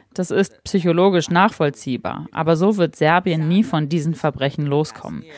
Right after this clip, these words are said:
Es wird nie für Versöhnung sorgen und ordentliche Beziehungen zu seinen Nachbarn aufbauen. Serbien wird weiter den Bach runtergehen, wie in den letzten dreißig Jahren. Wenn Serbien den ersten Schritt gehen würde, ohne auf die anderen zu schauen, dann hätten auch die anderen ein Interesse, sich mit ihren eigenen Verbrechen auseinanderzusetzen.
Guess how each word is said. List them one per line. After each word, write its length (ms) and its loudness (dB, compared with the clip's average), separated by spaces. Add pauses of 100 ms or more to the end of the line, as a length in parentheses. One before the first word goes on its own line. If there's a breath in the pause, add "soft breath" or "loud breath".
(220 loud breath)
Es 180 -6
wird 220 0
nie 200 6
für 220 0
Versöhnung 560 2
sorgen 420 4
und 280 -4
ordentliche 520 2
Beziehungen 640 0
zu 140 -6
seinen 300 0
Nachbarn 360 -2
aufbauen. 580 -6 (520 loud breath)
Serbien 480 0
wird 160 -6
weiter 260 2
den 220 2
Bach 220 2
runtergehen, 640 -2
wie 80 -2
in 100 2
den 120 2
letzten 340 0
dreißig 480 -6
Jahren. 300 -4 (480 loud breath)
Wenn 160 -2
Serbien 460 4
den 180 -2
ersten 360 -2
Schritt 380 -2
gehen 300 0
würde, 340 4
ohne 320 2
auf 160 -2
die 160 -6
anderen 400 0
zu 160 -6
schauen, 400 2
dann 160 2
hätten 320 -4
auch 180 -4
die 180 -4
anderen 420 0
ein 200 -4
Interesse, 680 -2
sich 240 -6
mit 240 -6
ihren 320 -2
eigenen 420 0
Verbrechen 560 -10
auseinanderzusetzen. 1200 -4